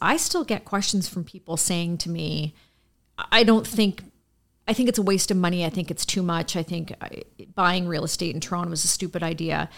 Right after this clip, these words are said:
And I was looking at the last fifteen years of the prices of a detached home in Toronto, five year, in five-year increments over the last fifteen years, and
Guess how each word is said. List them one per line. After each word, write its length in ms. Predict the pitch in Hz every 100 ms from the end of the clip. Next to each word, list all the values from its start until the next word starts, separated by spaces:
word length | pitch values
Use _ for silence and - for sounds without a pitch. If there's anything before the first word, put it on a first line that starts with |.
| - - _ _ -
And 180 | 226
I 300 | 226 220 226 - - _
was 240 | 214 226
looking 400 | 214 240 294 302
at 160 | 226 185
the 120 | 196
last 580 | 185 185 185 185 190 -
fifteen 560 | - 214 - 190 180 165
years 500 | 156 135 - - -
of 120 | 180
the 80 | 180
prices 640 | - 190 185 - 196 175 -
of 480 | 190 185 180 180 - -
a 120 | 180
detached 720 | 165 226 254 - 254 262 -
home 580 | - 185 180 175 180 202 - _ _ _ _
in 200 | 226 247
Toronto, 1000 | - 254 208 175 165 170 156 151 143 180 - _ _ _ _ _ _ _ _ _ _ _ _
five 360 | - 220 202 190
year, 360 | 185 175 165 170
in 200 | - 185
five-year 420 | 170 185 175 175 -
increments 560 | 180 - 170 151 156
over 100 | 165
the 80 | 180
last 300 | 170 165 -
fifteen 400 | 175 - 170 170
years, 400 | 156 143 147 - - - _ _ -
and 560 | 226 220 214 208 208